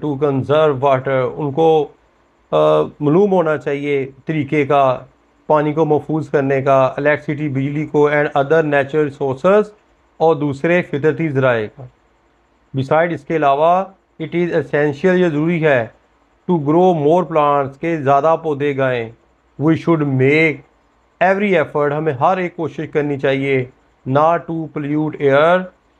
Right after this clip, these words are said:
कि हम अपनी हवा को आलूदा ना करें। We should make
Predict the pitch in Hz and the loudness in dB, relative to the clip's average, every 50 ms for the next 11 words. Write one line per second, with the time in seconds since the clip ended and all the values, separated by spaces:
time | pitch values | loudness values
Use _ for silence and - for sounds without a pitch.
0 | _ _ _ _ _ - 160 139 143 147 156 156 - 143 135 - 151 156 160 156 | _ _ _ _ _ -2 0 0 0 0 0 0 -2 -2 -2 -2 -2 -2 -2 0
1 | 139 143 131 127 127 127 127 127 - 175 196 208 214 247 269 - _ - 143 139 | 0 0 0 2 2 2 0 0 0 0 2 2 2 0 -2 -8 _ -6 -6 -4
2 | 135 139 135 135 143 135 127 131 135 135 131 131 117 113 113 113 113 - _ _ | -4 -4 -2 0 0 0 0 0 -2 -2 -2 -4 -6 -6 -6 -10 -12 -14 _ _
3 | - 131 127 127 - 151 147 135 131 127 135 143 151 139 | -8 -6 -6 -2 -2 -2 0 0 0 0 2 2 0 0